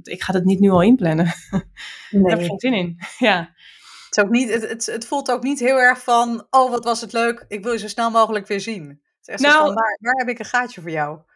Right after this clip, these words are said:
Speaker 1: Ja, inderdaad, zo komt het over, terwijl ik weet
Speaker 2: Ja.
Speaker 1: dat dat niet zo was. Eh, want we hebben veel langer gedate. Maar, ehm,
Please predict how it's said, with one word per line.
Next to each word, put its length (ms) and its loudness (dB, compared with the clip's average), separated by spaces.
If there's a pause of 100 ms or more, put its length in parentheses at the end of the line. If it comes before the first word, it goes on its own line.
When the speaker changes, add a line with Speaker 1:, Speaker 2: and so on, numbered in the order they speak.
(120)
Speaker 1:
Ja, 500 4
inderdaad, 440 2
zo 160 2
komt 200 -2
het 160 -6
over, 280 0
terwijl 200 0
ik 60 -6
weet 100 2
Speaker 2:
Ja. 60 2
Speaker 1:
dat 100 2
dat 120 -2
niet 220 -4
zo 180 -2
was. 480 2
Eh, 480 0
want 200 -4
we 80 -2
hebben 260 -2
veel 180 -4
langer 280 0
gedate. 380 -4
Maar, 340 4
ehm, 720 2